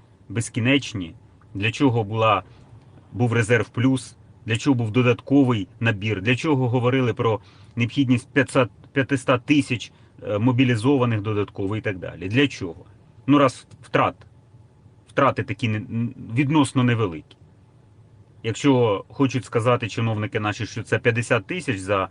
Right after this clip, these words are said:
два з половиною роки, то чому тоді мобілізація не зупиняється? Чому?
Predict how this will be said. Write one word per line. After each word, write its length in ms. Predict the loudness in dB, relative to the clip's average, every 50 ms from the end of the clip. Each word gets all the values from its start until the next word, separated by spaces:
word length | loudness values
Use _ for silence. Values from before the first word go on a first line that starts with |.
| -8 -20 -20 -16
два 220 | -8 -2 0 0 0
з 60 | 0
половиною 500 | -4 -4 -4 -2 -2 -2 -2 -4 -4 -6
роки, 300 | -8 -10 -14 _ -20 -20 -20 -20 _ -20 _ _ _ _
то 380 | -6 -4 -2 -2 -2 -4 -6 -10 -16 -20 _ -20 -20
чому 260 | _ 2 4 4 6 4
тоді 220 | 2 -2 -2 -2
мобілізація 760 | -2 -2 -2 0 -2 -2 -2 0 0 0 0 -2 -8 -8 -4
не 160 | -2 -2 -2
зупиняється? 680 | -2 -4 -8 -8 -10 -10 -10 -12 -14 -16 -18 -20 -20 -20 _ -20
Чому? 360 | -10 -4 0 0 0 0 -2